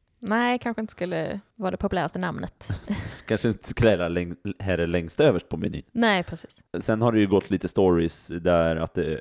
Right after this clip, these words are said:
Speaker 2: uppfanns i Bologna också. De som inte ville ta åt sig att de hade kommit på köttfärssåsen. Eh,
Speaker 1: Exakt.
Speaker 2: <laughs> men, eh, det här ville de ta åt sig. Och, men egentligen var det typ en marknadsföringsscheme egentligen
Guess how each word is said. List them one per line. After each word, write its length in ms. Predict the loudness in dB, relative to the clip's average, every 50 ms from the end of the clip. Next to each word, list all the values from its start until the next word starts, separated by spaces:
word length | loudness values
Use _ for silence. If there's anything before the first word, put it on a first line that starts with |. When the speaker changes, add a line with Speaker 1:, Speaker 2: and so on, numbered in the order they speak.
| -6
Speaker 2:
uppfanns 580 | -6 -6 -6 -6 -8 -6 -6 -6 -6 -6 -8 -10 -8
i 460 | -6 -4 -2 -2 -2 0 0 0 -2
Bologna 760 | -2 0 0 2 2 2 0 0 -2 -4 -2 0 0 0 0 -2 -6 -6
också. 460 | -6 -6 -6 -4 -2 0 0 0 0 -2 -4
De 240 | -2 0 0 0 0
som 160 | -4 -4 -4
inte 280 | -4 -4 -4 -2 -2
ville 160 | 0 0 2 2
ta 100 | 2 2
åt 160 | 0 0 0
sig 120 | -2 -4
att 100 | -2 -2
de 140 | -2 -2 -2
hade 180 | -2 -2 -2 -2
kommit 180 | -4 -4 -4
på 120 | -4 -4 -2
köttfärssåsen. 600 | -2 -2 -2 -2 -2 -2 -2 -4 -4 -6 -8 -10 _ -6
Eh, 120 | -4 -4 -2
Speaker 1:
Exakt. 440 | -2 -2 -2 -2 0 0 0 0 2 0 0 0 -2 -6 -6 -6
Speaker 2:
<laughs> 360 | -10 -16 -20 -20 -20 -16 -6
men, 360 | -2 0 2 2 2 2 2
eh, 160 | 2 2 4
det 80 | 4 2
här 240 | 4 4 4 4 4
ville 200 | 4 4 2 2
de 100 | 2 2
ta 100 | 2 2
åt 140 | 0 0 0
sig. 200 | -2 -2 -2 -4
Och, 200 | -6 -8 -8 -8
men 380 | -8 -10 -6 -2 0 0 2
egentligen 400 | 2 2 2 2 0 0 -2 0
var 60 | 2
det 180 | 2 2 2 2
typ 200 | 0 -2 -2 -2
en 220 | -2 -4 -4 -8 -10 _ _ _ _ _ _ _ _ _
marknadsföringsscheme 2500 | -12 -8 -6 -2 0 0 2 2 0 -2 -4 -4 -4 -4 -4 -6 -10 -16 -4 0 2 2 4 2 0 -2 -6 -8 -10 -12 -12 -14 _ -14 -14 -14 -14 -16 _ _ -4 -2 -2 0 -2 -2 -2 -2
egentligen 580 | -2 -2 -2 -4 -4 -2 -2 -2 -2 -4 -8